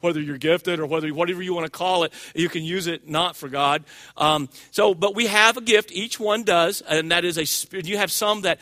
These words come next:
supernaturally, the Holy Spirit's gonna give you abilities to do things that as of right now, and we're gonna talk about how this works. I'm not gonna get very far. Boy, I had this great message ready, and as I was going over it and going over it, I'm just like, you know, I just, I just have to be totally honest.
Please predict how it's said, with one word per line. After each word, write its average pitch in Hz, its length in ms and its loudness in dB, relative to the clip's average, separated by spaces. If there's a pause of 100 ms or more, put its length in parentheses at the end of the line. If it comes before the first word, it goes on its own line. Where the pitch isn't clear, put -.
(180)
supernaturally, 196 580 0
the 175 60 -2
Holy 202 140 0
Spirit's 202 260 0
gonna 175 160 -2
give 180 180 -4
you 185 120 2
abilities 180 560 -2
to 160 60 -10
do 175 160 -4
things 165 380 -4 (220)
that 156 180 4
as 156 160 0
of 151 80 -6
right 165 220 0
now, 185 220 2
and 165 100 0
we're 226 80 0
gonna 233 120 -2
talk 208 240 0
about 160 180 -6
how 185 180 0
this 170 180 -6
works. 180 380 -6 (240)
I'm 165 100 4
not 202 160 4
gonna 202 140 0
get 208 160 -2
very 151 160 0
far. 139 240 -4
Boy, 185 140 -2
I 208 60 0
had 214 160 0
this 170 140 -4
great 175 300 -4
message 180 400 -4
ready, 175 280 0 (200)
and 165 80 -2
as 160 80 -2
I - 20 0
was 147 120 -4
going 180 200 0
over 185 200 0
it - 20 -2
and 151 100 -6
going 175 200 0
over 175 180 0
it, 175 60 0
I'm 160 140 -2
just 165 160 -6
like, 147 240 0 (480)
you 160 100 -4
know, 175 100 2
I 175 120 4
just, 190 300 -2
I 151 120 0
just 180 200 -2
have 180 280 0
to 160 80 -14
be 143 120 -4
totally 160 380 -4
honest. 113 640 -8